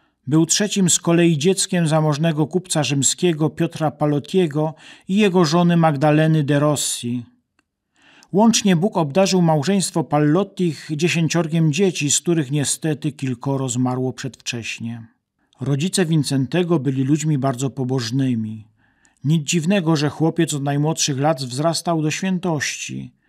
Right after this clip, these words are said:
Chętnie się modlił. Często można go było spotkać klęczącego przed Najświętszym Sakramentem. Umartwiał się. Zdarzało się, że nagrody, które otrzymał za dobre wyniki w szkole, sprzedawał,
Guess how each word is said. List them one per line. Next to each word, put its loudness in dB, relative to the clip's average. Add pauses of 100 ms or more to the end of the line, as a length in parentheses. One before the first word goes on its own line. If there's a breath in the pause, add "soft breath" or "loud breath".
(160 soft breath)
Chętnie -2
się -2
modlił. 0 (340 soft breath)
Często 2
można 0
go 0
było 0
spotkać -4
klęczącego -4
przed -8
Najświętszym -4
Sakramentem. -2 (800 soft breath)
Umartwiał 2
się. -2 (260)
Zdarzało 0
się, 2
że 0
nagrody, 0
które -2
otrzymał 0
za -2
dobre 0
wyniki -2
w -12
szkole, -2
sprzedawał, -2